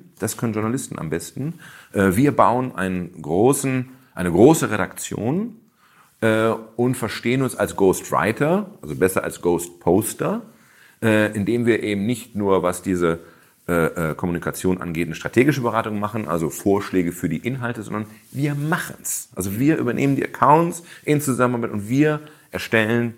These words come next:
die Inhalte. Es ist völlig legitim, dass Angela Merkel, äh, äh, dass Gerhard Schröder, wer auch immer, das Konzernchefs Ghostwriter beschäftigen. Und wir tun das in dieser Welt von Social Media,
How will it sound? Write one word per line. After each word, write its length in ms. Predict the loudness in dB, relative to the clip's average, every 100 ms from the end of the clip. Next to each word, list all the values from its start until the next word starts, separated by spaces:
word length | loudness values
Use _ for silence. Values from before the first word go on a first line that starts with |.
| -10
die 380 | -4 -2 -2 -6 -10 -4
Inhalte. 300 | -4 -4 -12
Es 100 | -12
ist 120 | -10
völlig 380 | 2 4 4 2
legitim, 600 | 0 -2 -4 -4 -4 -8 -20 -8
dass 220 | -6 -4
Angela 340 | -4 0 2 4
Merkel, 680 | 4 4 2 2 2 0 -2
äh, 240 | -2 0 0 -4 -4 -4 -4
äh, 40 |
dass 160 | -6 0
Gerhard 220 | 2 2
Schröder, 400 | 4 4 6 4
wer 100 | 4
auch 80 | 2
immer, 400 | 0 2 0 -2 -16
das 120 | -12
Konzernchefs 560 | -6 -2 2 0 -2 -6
Ghostwriter 540 | -4 -4 -4 -6 -6
beschäftigen. 840 | -8 -6 -8 -8 -8 -4 -4 -4 -8 -14
Und 220 | -4 -2 0
wir 220 | 0 0
tun 300 | -4 -4 -2
das 420 | -2 -2 -8 -14 _
in 160 | -4 -2
dieser 260 | 0 0 2
Welt 260 | 2 0 -8 -20 -18
von 300 | -4 -2 -2 -6
Social 320 | -2 -2 0
Media, 560 | 0 0 2 2 2